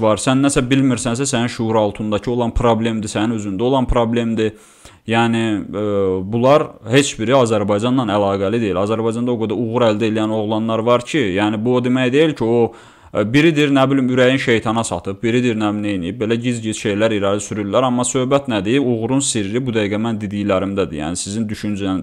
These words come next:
düşüncənizdədir. Vizualizasiya eləyirsiniz. Fərqi yoxdur. Siz Azərbaycan, Amerikada yaşamaq istəyirsən,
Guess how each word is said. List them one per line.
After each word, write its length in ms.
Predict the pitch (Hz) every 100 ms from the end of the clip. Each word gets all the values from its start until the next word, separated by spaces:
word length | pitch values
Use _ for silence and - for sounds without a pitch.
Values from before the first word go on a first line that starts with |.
| 107
düşüncənizdədir. 920 | 113 113 110 98 95 87 85 73 64 _ _ _ - - -
Vizualizasiya 840 | 139 165 160 156 156 160 156 117 101 92
eləyirsiniz. 400 | 82 - 78 -
Fərqi 320 | 123 139 151
yoxdur. 300 | 151 - 104
Siz 120 | 113 120
Azərbaycan, 420 | 117 117 113 117 117
Amerikada 420 | 143 156 - 107
yaşamaq 400 | 101 107 101 101
istəyirsən, 400 | - 104 139 156